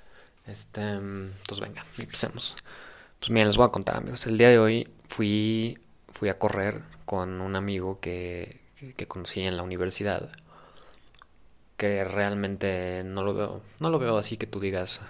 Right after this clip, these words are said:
muchísimo, ¿no? Pero es una amistad, pues, que aprecio mucho y que nos caemos bastante bien y es un amigo, pues, que de esos amigos que, que valen la pena, ¿no? Es un amigo, un, una persona bastante chingona y que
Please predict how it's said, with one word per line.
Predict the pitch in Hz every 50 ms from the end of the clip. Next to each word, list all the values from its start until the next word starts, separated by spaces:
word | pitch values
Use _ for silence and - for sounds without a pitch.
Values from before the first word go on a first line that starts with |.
| -
muchísimo, | - 107 104 - - 135 120 117 104 98 101 104 - -
¿no? | 107 110 135 143 - -
Pero | 107 104
es | 98
una | 117 107 98
amistad, | 90 90 95 - - - 104 98 98 95 92 - - - - - - - - - - - - - - - - -
pues, | - -
que | - - 85 90 92 95 95
aprecio | 95 95 - - 101 98 - 101
mucho | 101 98 98 - - 104 101
y | 101 95
que | - 98 95
nos | 90 95 98 -
caemos | - 98 95 95 98 101
bastante | 98 - - - 101 - - 98
bien | 101 98 98 92 95 98 98
y | 92 90 90 90 87
es | 90 87 90 90 87 90 95 98 - - -
un | 104
amigo, | 98 95 98 95 98 92 - - - - - - - -
pues, | - -
que | - -
de | 95 98
esos | 101 - 101 101 - - -
amigos | 90 90 95 98 95 -
que, | - - - - - 113 113 113 -
que | - - 104
valen | 104 104 101
la | 92 -
pena, | - 101 98 - 110 - - - -
¿no? | 107 104 - - 127
Es | - -
un | 113
amigo, | 101 98 95 95 95 98 - - -
un, | - 107 107 104 101 98 98 - - - - - - - - - - - -
una | - 110 107
persona | - 92 - 107 107 107 101 98 98 - - - - - - - - - - - - - - - - - - - - -
bastante | - - - - 110 101 123 117
chingona | - - 101 101 107 117 123 127 123 117
y | 104 95 92
que | - - 98 95 92 92 92 - - -